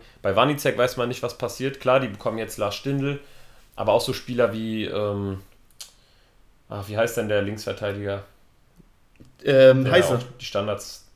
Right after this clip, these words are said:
Speaker 1: schlägt, genau. Heise ist auch schon etwas älter, genauso wie ein Brosinski. Also da muss auf jeden Fall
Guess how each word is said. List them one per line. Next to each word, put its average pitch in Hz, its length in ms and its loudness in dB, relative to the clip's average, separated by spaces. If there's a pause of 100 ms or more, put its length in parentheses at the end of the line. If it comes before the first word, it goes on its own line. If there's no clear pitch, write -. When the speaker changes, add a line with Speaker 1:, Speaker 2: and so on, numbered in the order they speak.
(200)
Speaker 1:
schlägt, - 480 -8
genau. 101 300 -2 (240)
Heise 117 240 2
ist 113 120 -8
auch 131 140 0
schon 127 180 -2
etwas 110 280 -2
älter, 117 540 0 (200)
genauso 110 300 0
wie 117 60 -2
ein 113 100 -4
Brosinski. 120 560 -2
Also 110 260 2
da 107 100 4
muss 127 160 -4
auf - 120 -6
jeden 131 160 -2
Fall 123 320 2